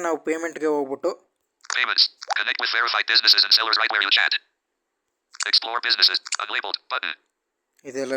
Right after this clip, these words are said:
Speaker 1: ಬಿಡಿ, ರೈಟ್‌ಗೆ ಬನ್ನಿ ಹಾಗೆ.
Speaker 2: Send payment.
Speaker 1: ಹಾ, ಸೆಂಡ್ ಪೇಮೆಂಟ್ ಅಂತ ಇದೆ ಸ್ನೇಹಿತರೆ, ಇದ್ರ ಮೇಲೆ ನಾವು ಕ್ಲಿಕ್ ಮಾಡಬೇಕು.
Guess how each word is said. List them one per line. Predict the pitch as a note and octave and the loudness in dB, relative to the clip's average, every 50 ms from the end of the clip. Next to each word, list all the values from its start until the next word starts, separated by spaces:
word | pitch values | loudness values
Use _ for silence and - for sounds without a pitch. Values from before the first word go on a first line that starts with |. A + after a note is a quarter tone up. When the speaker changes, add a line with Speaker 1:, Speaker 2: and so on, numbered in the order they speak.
| B2+ B2+ | -4 -4
Speaker 1:
ಬಿಡಿ, | B2+ C3 D#3 E3+ _ _ _ _ _ C#3 C3+ | -6 -8 -8 -10 _ _ _ _ _ -8 -6
ರೈಟ್‌ಗೆ | C3 C3+ C3 C3+ C#3 C3+ A#2+ | -6 -6 -4 -6 -6 -6 -6
ಬನ್ನಿ | C3 C3 B2+ B2+ B2 | -8 -12 -12 -12 -12
ಹಾಗೆ. | B2 B2+ B2 C#3 D3+ - _ _ _ _ _ _ - - - | -12 -12 -14 -14 -16 -18 _ _ _ _ _ _ -6 -4 -4
Speaker 2:
Send | B2+ A#2+ B2 - A#2 | -4 -4 -6 -6 -6
payment. | A#2+ G#2 F2+ - - - _ _ _ _ _ _ _ _ _ _ _ _ _ _ _ _ _ _ _ _ _ _ _ _ _ _ _ _ _ _ _ _ _ _ _ _ _ _ _ _ _ _ _ _ _ _ _ _ _ _ _ _ _ _ _ _ _ _ _ _ _ _ _ _ _ _ _ _ _ _ _ _ _ _ _ _ _ _ _ _ _ _ _ _ _ _ _ _ _ _ _ _ _ _ _ _ E3+ | -4 -4 -4 -6 -8 -12 _ _ _ _ _ _ _ _ _ _ _ _ _ _ _ _ _ _ _ _ _ _ _ _ _ _ _ _ _ _ _ _ _ _ _ _ _ _ _ _ _ _ _ _ _ _ _ _ _ _ _ _ _ _ _ _ _ _ _ _ _ _ _ _ _ _ _ _ _ _ _ _ _ _ _ _ _ _ _ _ _ _ _ _ _ _ _ _ _ _ _ _ _ _ _ _ -6
Speaker 1:
ಹಾ, | D#3+ C#3+ B2+ B2 - - | -4 -4 -4 -4 -2 0
ಸೆಂಡ್ | - D#3+ E3 F3 E3+ - E3 | 0 0 0 -2 0 2 2
ಪೇಮೆಂಟ್ | D#3+ D#3+ D#3+ D#3+ C#3+ D#3 | 4 4 2 -2 0 -2
ಅಂತ | D3+ D3 - D3+ D3 | -2 0 0 -2 -2
ಇದೆ | C#3+ D3 C#3 | -2 -4 -6
ಸ್ನೇಹಿತರೆ, | - - D3 C#3 - D#3+ E3 D#3+ D3+ | -6 -10 -14 -10 -6 -4 -2 -2 -2
ಇದ್ರ | C#3+ C#3+ C#3+ D3 | -2 -4 -4 -4
ಮೇಲೆ | C#3+ C#3+ D#3 D#3 D3+ | -4 -4 -4 -4 -6
ನಾವು | C#3+ C3+ - - | -6 -8 -6 -8
ಕ್ಲಿಕ್ | C#3 C#3 - C#3 C#3 | -8 -8 -8 -8 -6
ಮಾಡಬೇಕು. | C3+ C3 B2+ B2+ - - | -6 -4 -6 -6 -6 -6